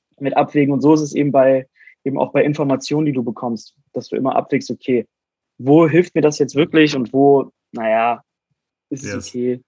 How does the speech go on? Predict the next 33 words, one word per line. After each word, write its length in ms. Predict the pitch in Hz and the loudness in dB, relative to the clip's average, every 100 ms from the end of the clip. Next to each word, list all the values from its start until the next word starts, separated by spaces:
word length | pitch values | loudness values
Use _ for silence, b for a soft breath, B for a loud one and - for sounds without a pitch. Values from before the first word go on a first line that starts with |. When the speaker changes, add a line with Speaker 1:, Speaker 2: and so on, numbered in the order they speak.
| _ _ _ | _ _ _
Speaker 2:
Das 160 | 117 123 | -4 -2
ist 120 | 139 | 0
was 160 | 151 147 | -2 -2
fürs 220 | 120 107 | -8 -6
Leben, 460 | 110 151 165 113 | -2 0 0 -4
Freunde, 400 | 101 - 101 95 95 | -12 -10 -8 -8 -8
hier 200 | 101 95 | -8 -8
an, 300 | 101 101 101 | -10 -10 -10
an 360 | 101 107 107 | -6 -2 -2
Speaker 1:
Ja, 220 | 107 120 123 | -2 0 0
Speaker 2:
alle, 140 | 123 | 0
die 120 | 117 | -2
noch 140 | 127 127 | 0 0
Speaker 1:
normal. 240 | 127 131 | 2 4
Speaker 2:
dran 140 | 151 | 2
sind. 240 | 135 120 107 | 0 -2 -2
Das 160 | 113 | -4
ist 120 | 131 131 | -4 -4
wirklich 320 | 143 143 123 | -6 -6 -6
was 200 | 123 - | -6 -6
fürs 200 | 127 135 | -12 -8
Leben. 240 | 143 123 | -8 -6
Das 140 | 104 98 | -8 -2
Gleiche 300 | 123 135 135 | -2 0 0
gilt 200 | 131 135 | 0 4
Speaker 1:
Preach. 140 | 143 | 4
Speaker 2:
für 360 | 147 127 123 - B B _ | 6 4 0 -4 B B _
jeden 340 | 117 135 127 123 | -2 0 0 0
Uni-Prof, 920 | 139 165 165 - 139 160 160 - - | 0 0 -2 -2 0 0 -2 -14 -16
das 280 | - 113 - | -8 -8 -6
Gleiche 340 | 131 127 131 127 | -2 -2 -2 -4
gilt 240 | 123 120 | -2 -4
für, 540 | - 127 120 120 117 | -6 -4 -2 0 -2